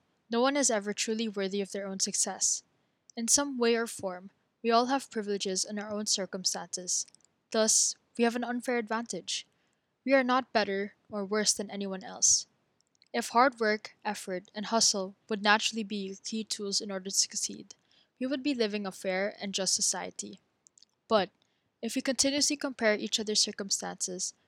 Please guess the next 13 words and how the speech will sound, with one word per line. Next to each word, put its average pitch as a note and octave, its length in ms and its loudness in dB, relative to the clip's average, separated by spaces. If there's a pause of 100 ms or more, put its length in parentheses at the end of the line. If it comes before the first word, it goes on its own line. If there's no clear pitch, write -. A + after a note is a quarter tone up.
(120)
we A#3+ 60 -4
find B3 260 2
ourselves G3 600 0 (300)
having G#3+ 320 0
more F#3+ 400 -4 (140)
or G#3 160 2
less G#3 240 4
than A3 140 -4
the G3+ 100 -4
leverage F#3 440 -4
than F#3 160 -12
others. F3+ 480 -4 (800)
Thus, A#3 420 4